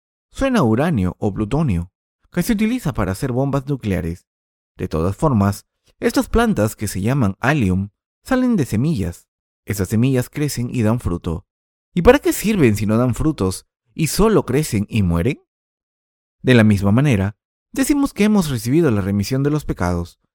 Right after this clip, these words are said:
pero no vale para nada si no tenemos raíces en la palabra del Señor, ya que no podemos vivir nuestra fe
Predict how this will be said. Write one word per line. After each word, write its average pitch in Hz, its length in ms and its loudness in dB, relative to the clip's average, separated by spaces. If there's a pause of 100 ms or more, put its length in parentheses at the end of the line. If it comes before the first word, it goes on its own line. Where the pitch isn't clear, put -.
(140)
pero 101 180 0
no 90 140 0
vale 92 200 -2
para 127 220 0
nada 110 360 0 (240)
si - 120 -2
no 254 100 2
tenemos 226 400 0
raíces 127 520 -2
en 95 100 -2
la 95 80 -2
palabra 98 380 -2
del 123 120 0
Señor, 92 440 -4 (400)
ya 107 120 -2
que - 120 -4
no 98 100 0
podemos 120 420 2
vivir 117 280 0
nuestra 135 320 -2
fe 101 280 -4